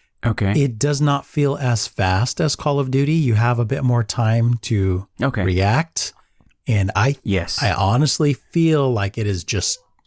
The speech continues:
Speaker 2: very good right now. I
Speaker 1: Okay.
Speaker 2: really thought it was spot on.
Speaker 1: Nice, man. Nice. Yeah.
Speaker 2: So, yeah.
Speaker 1: Yeah, slower T T K is better as
Speaker 2: Yeah.
Speaker 1: far as I'm concerned, you know, especially at, at my age, I'm, I'm a little more conditioned to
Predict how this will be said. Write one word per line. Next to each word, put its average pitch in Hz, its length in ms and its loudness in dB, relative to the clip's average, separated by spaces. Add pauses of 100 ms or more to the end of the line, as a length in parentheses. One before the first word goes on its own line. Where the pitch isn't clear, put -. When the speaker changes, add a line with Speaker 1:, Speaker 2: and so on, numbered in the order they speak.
(380)
Speaker 2:
very 107 440 0
good 92 320 -2
right 82 200 -6
now. 85 260 -6 (200)
I 101 120 0
Speaker 1:
Okay. 107 180 0
Speaker 2:
really 110 240 2
thought 95 380 -2
it 92 60 -6
was 87 440 -4
spot 90 420 0
on. 82 220 -10 (600)
Speaker 1:
Nice, 262 320 0
man. 92 300 0
Nice. 123 340 -2
Yeah. 123 260 2
Speaker 2:
So, 98 60 0
yeah. 90 240 0 (400)
Speaker 1:
Yeah, 139 260 2
slower 131 600 2 (140)
T 131 140 -2
T 131 140 -2
K 135 200 0
is 120 260 -2
better 107 720 0 (240)
as 110 120 -2
Speaker 2:
Yeah. 110 60 2
Speaker 1:
far 117 120 2
as 101 100 -2
I'm 113 180 2
concerned, 98 440 -2
you 95 80 0
know, 98 160 2
especially 104 540 -2
at, 92 160 -2 (560)
at 104 100 0
my 104 240 2
age, 92 240 0
I'm, 92 280 -2 (360)
I'm 104 60 -4
a 104 40 -2
little 98 160 -2
more 98 140 0
conditioned 95 580 -4
to 92 320 -2